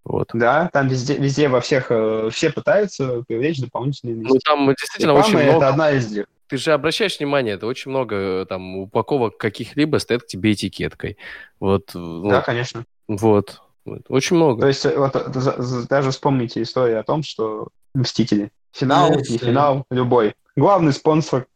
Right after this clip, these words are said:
Speaker 2: кто? Audi, блядь. То есть там они ездят, то есть и других машин в мире, блядь, не существует, кроме как Audi. То есть
Speaker 3: И
Speaker 2: все.
Speaker 3: Мопас, а вот эта история про то, что злодеи не могут по телефонам Apple говорить, я с этого очень сильно смеялся.
Speaker 2: Да, да, не могут.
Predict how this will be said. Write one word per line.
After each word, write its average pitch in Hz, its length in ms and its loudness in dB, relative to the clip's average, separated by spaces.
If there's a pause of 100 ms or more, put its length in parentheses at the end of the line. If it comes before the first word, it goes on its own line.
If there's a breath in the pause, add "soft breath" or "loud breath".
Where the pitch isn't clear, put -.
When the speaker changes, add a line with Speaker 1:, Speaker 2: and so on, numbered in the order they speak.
(140)
Speaker 2:
кто? 196 360 2
Audi, 151 380 4
блядь. 123 140 0 (260)
То 131 80 -4
есть 131 100 -2
там 170 200 4
они 180 140 4
ездят, 190 320 6
то 156 60 4
есть 139 140 0
и 139 40 2
других 165 340 4
машин 175 380 4
в 139 80 2
мире, 180 240 4
блядь, 339 220 0
не 135 60 0
существует, 143 580 0
кроме 143 220 2
как 127 200 -2
Audi. 101 340 0 (240)
То 123 60 -4
есть 139 100 0
Speaker 3:
И 147 80 4
Speaker 2:
все. 139 180 6
Speaker 3:
Мопас, 139 380 4
а 135 240 6
вот 147 100 2
эта 160 220 4
история 143 580 2 (420)
про 135 200 6
то, 151 220 4
что 139 600 6
злодеи 143 480 4
не 139 100 4
могут 131 360 0
по 127 100 0
телефонам 131 540 0
Apple 127 260 0
говорить, 113 440 4
я 113 120 4
с - 100 0
этого 113 200 -2
очень 107 140 -2
сильно 110 220 -6
смеялся. 135 800 2 (180)
Speaker 2:
Да, 131 220 4
да, - 20 0
не 131 120 2
могут. 123 360 4